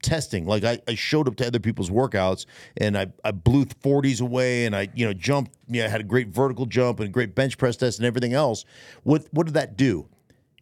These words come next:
It created an opportunity for them to go, "Oh, shoot, this guy's a really good athlete. Let me go look at his film. Let me go confirm what I see athletically with the way this guy plays." It's almost the opposite of that with first rounders.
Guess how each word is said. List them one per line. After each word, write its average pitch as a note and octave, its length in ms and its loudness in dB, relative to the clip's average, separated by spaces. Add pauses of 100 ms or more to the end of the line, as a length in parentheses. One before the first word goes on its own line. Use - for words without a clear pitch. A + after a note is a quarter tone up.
It G#2 140 -2
created F3 560 2
an E3 100 0
opportunity C#3+ 640 0
for A2+ 140 -2
them B2 180 2
to A2+ 80 2
go, G#2+ 280 2
"Oh, D#3+ 120 2
shoot, D#3+ 340 -2
this C3+ 160 -2
guy's B2+ 220 0
a G#2 60 -4
really G#2 160 0
good F#2 140 0
athlete. F#2 540 -4 (500)
Let G#2+ 180 2
me C3+ 100 0
go B2 140 2
look G#2 260 -2
at F#2+ 40 -4
his F2 180 -8
film. E2 400 -2 (300)
Let G2+ 140 2
me C3 80 2
go C3+ 160 2
confirm C3+ 880 0 (280)
what A#2 160 4
I B2 120 2
see B2 280 0
athletically G#2 920 0 (260)
with A2+ 160 2
the A#2 100 0
way A2+ 220 2
this G2 180 -2
guy F2+ 240 -2
plays." - 600 -2 (460)
It's B2 200 0
almost E3+ 400 -2
the A2 240 2 (240)
opposite B2+ 500 0
of D#2+ 120 -8
that E2+ 420 -2 (260)
with G#2+ 160 2
first B2 320 2
rounders. G#2 560 -2